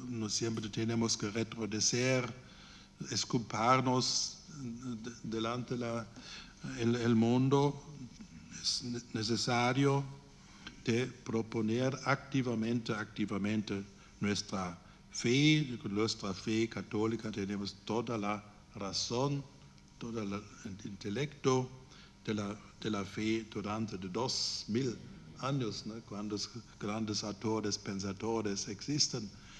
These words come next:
en la Iglesia, los padres de la Iglesia, también los profetas en el Antiguo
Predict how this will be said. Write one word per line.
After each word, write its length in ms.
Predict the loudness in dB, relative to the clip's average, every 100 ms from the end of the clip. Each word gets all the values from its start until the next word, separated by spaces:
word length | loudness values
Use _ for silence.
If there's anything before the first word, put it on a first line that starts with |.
| -16 -6
en 200 | -2 -2
la 160 | -2 -2
Iglesia, 520 | -2 0 2 2 0
los 160 | -2
padres 540 | -2 0 0 0 -2 -2
de 100 | -2
la 120 | -4
Iglesia, 800 | -4 -2 0 2 0 -2 -4 -6
también 380 | -4 -4 -2 -2
los 160 | -4
profetas 680 | -4 -8 -2 2 2 0 -2
en 120 | -2
el 40 | -4
Antiguo 600 | -4 -4 -6 -2 -4